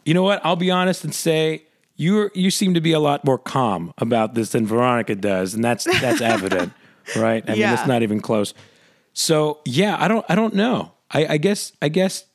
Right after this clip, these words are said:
Speaker 1: again, I appreciate the call. Veronica, what are your initial thoughts?
Speaker 2: Um,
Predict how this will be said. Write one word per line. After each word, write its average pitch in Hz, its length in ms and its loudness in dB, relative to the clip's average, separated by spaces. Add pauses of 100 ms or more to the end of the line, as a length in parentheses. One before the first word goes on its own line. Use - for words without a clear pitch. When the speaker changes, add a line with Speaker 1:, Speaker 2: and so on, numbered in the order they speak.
Speaker 1:
again, 151 260 2
I 147 80 4
appreciate 165 500 0
the 113 80 -8
call. 104 200 -2
Veronica, 170 360 2
what 175 100 2
are 170 40 2
your 143 180 2
initial 113 420 -2
thoughts? 85 360 -8 (480)
Speaker 2:
Um, 320 400 -2